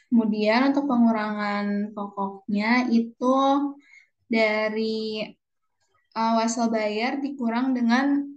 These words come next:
<clears throat> bunganya. Itu jadi pengurangan pokoknya atau di, atau di jurnalnya itu wesel bayarnya. Kemudian untuk saldonya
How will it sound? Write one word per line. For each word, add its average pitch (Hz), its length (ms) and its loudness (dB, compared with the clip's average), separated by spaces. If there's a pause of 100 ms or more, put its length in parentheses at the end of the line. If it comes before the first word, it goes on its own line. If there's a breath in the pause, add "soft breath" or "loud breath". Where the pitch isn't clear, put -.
(160)
<clears throat> 233 320 2
bunganya. 214 720 -8 (560)
Itu 233 240 -2
jadi 240 240 2
pengurangan 226 680 0
pokoknya 220 680 -2
atau 254 320 2
di, 247 400 0 (240)
atau 240 320 -4
di 220 480 0
jurnalnya 208 480 -6
itu 240 80 -6
wesel 247 320 -2
bayarnya. 196 560 -2 (480 soft breath)
Kemudian 220 560 0
untuk 262 80 -2
saldonya 220 960 -4